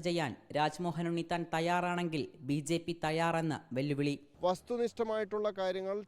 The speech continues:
Speaker 2: ചർച്ച ചെയ്യാൻ സമ്മതിക്കാൻ രാജ്മോഹൻ ഉണ്ണിത്താൻ തയ്യാറാണെങ്കിൽ ഞങ്ങൾ അതിന് തയ്യാറാണ്. രാജ്മോഹൻ ഉണ്ണിത്താന് കാടടച്ച് വെടിവെക്കുന്നതിന് പകരം വസ്തുനിഷ്ഠമായിട്ട്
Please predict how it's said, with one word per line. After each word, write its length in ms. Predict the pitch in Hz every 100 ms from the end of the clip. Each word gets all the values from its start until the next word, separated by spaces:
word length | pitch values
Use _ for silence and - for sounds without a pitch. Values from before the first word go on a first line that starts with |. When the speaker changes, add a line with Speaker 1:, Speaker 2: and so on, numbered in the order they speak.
| 185
Speaker 2:
ചർച്ച 240 | 156 -
ചെയ്യാൻ 460 | 196 175 170 170 175
സമ്മതിക്കാൻ 760 | 170 170 185 175 165 170 202 -
രാജ്മോഹൻ 500 | 160 156 170 180 180 170
ഉണ്ണിത്താൻ 400 | 165 165 170 170 160
തയ്യാറാണെങ്കിൽ 760 | 156 165 160 151 151 160 226 - - _
ഞങ്ങൾ 520 | 147 160 185 202 214 - -
അതിന് 240 | 151 170 180 160
തയ്യാറാണ്. 520 | 165 170 156 127 113 - _ -
രാജ്മോഹൻ 520 | 147 185 196 226 233 226
ഉണ്ണിത്താന് 640 | 214 208 196 196 190 196 233 - _ -
കാടടച്ച് 500 | 156 185 196 196 202
വെടിവെക്കുന്നതിന് 640 | 185 175 180 160 180 180
പകരം 420 | 160 165 151 160 165
വസ്തുനിഷ്ഠമായിട്ട് 840 | 165 - 208 185 202 180 170